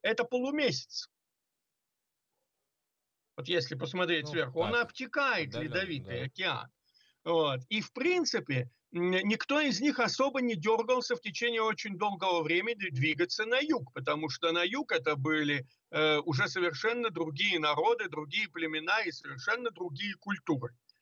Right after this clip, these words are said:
Speaker 1: с которыми никто не мог выдержать, э, ст-, столкновения. Мне кажется, что вот этот как раз тот самый случай, когда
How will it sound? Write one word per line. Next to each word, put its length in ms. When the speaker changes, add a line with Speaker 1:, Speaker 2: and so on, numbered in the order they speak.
Speaker 1:
с 120
которыми 500
никто 340
не 100
мог 240
выдержать, 640
э, 280
ст-, 220
столкновения. 880
Мне 160
кажется, 460
что 220
вот 180
этот 260
как 200
раз 220
тот 200
самый 340
случай, 600
когда 500